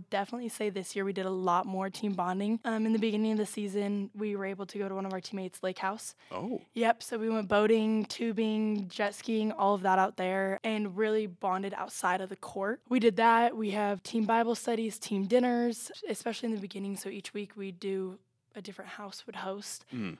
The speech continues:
Speaker 1: Um, and then we did a game night at one of 'em, and each, I guess, household was in charge of bringing a different type of charcuterie board.
Speaker 2: Ooh.
Speaker 1: So whether it was, like, desserts or meat and cheese or pasta, like, all of that. And so we'd all come and we played board games. So a lot of that outside of it at teammates' house that were
Speaker 2: Mm.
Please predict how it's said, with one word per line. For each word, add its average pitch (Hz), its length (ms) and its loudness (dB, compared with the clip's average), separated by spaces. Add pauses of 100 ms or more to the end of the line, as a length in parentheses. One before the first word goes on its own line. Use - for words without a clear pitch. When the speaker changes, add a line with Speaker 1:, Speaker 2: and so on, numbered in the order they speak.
(120)
Speaker 1:
Um, 214 320 -2
and 214 120 2
then 214 120 2
we 214 80 2
did 202 180 2
a 202 60 -2
game 226 280 4
night 233 280 4
at 208 120 0
one 220 140 0
of 226 160 0
'em, 226 200 2
and 196 360 -4
each, - 500 -4 (120)
I 208 100 -8
guess, 190 160 -10
household 196 380 -6
was 196 140 -2
in 190 60 -4
charge 190 220 -2
of 196 80 -2
bringing 196 200 -2
a 190 40 -4
different 185 260 -8
type 190 200 -8
of 196 80 -8
charcuterie 208 520 -4
board. 240 300 2 (100)
Speaker 2:
Ooh. 175 340 -2
Speaker 1:
So 220 60 -6
whether 208 240 0
it 202 40 0
was, 202 100 -2
like, 196 240 -2
desserts 214 460 2
or 190 40 -2
meat 196 140 0
and 196 100 -6
cheese 196 460 -2
or 185 320 2
pasta, 208 380 -2
like, 190 220 -8 (280)
all 202 120 -2
of 185 100 -6
that. 185 240 -12
And 202 120 -8
so 220 120 -8
we'd 220 120 -2
all 220 140 6
come 214 280 -2
and 202 120 -2
we 202 80 -2
played 202 300 -8
board 262 200 4
games. 247 440 2 (500)
So - 140 0
a - 20 6
lot 240 220 10
of 254 120 2
that 208 240 4
outside 196 360 -2
of 196 100 -4
it 202 180 -2
at 180 340 -2
teammates' 196 300 -2
house 190 340 -4
that 190 220 -6
were 185 300 -8
Speaker 2:
Mm. 151 80 -16